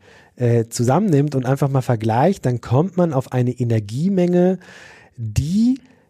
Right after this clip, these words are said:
zweitausendachtzehn, ähm, so viel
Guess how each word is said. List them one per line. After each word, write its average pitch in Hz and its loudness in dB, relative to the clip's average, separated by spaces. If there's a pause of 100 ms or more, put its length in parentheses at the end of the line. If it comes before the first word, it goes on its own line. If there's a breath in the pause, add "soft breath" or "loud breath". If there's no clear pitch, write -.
(100)
zweitausendachtzehn, 139 0
ähm, 139 0
so 131 0
viel 175 0